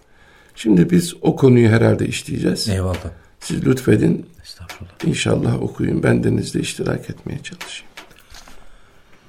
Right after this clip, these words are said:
Speaker 2: Resul-i Ekrem Efendimiz Mekke'de harp ve cihada izinli değildi. Allah'tan aldığı emirler gereği bütün mesaisini, iman esaslarını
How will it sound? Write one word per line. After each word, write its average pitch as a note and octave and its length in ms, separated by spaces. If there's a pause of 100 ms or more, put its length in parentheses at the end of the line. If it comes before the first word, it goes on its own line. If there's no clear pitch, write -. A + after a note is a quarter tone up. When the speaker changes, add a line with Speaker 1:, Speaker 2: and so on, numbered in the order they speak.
(280)
Speaker 2:
Resul-i D#3+ 340
Ekrem D#3+ 340
Efendimiz F#2 800 (300)
Mekke'de C3 680
harp E3 340
ve C3 120
cihada A2 400
izinli G2+ 400
değildi. F2 480 (840)
Allah'tan A#2+ 480
aldığı G#2+ 340
emirler G#2+ 480
gereği G2 540 (280)
bütün A2+ 280
mesaisini, G2+ 880 (360)
iman B2 320
esaslarını G2+ 840